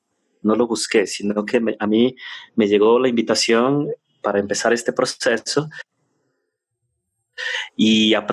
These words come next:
a través de esa invitación es que yo me puse a buscar, eh, temas que me motiven a pasar, eh, varios años de mi vida investigando, ¿no? El doctorado dura,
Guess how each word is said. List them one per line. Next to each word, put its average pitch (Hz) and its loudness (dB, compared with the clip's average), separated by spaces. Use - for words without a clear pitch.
a 117 -4
través 123 0
de 135 2
esa 135 0
invitación 143 2
es 117 0
que 110 0
yo 107 4
me 117 0
puse 120 -2
a 135 4
buscar, 113 -2
eh, 101 4
temas 123 0
que 110 -2
me 101 0
motiven 110 2
a - -6
pasar, 107 0
eh, 107 4
varios 104 2
años 107 2
de 104 0
mi 95 0
vida 107 4
investigando, 107 0
¿no? 190 0
El 101 0
doctorado 104 0
dura, 110 0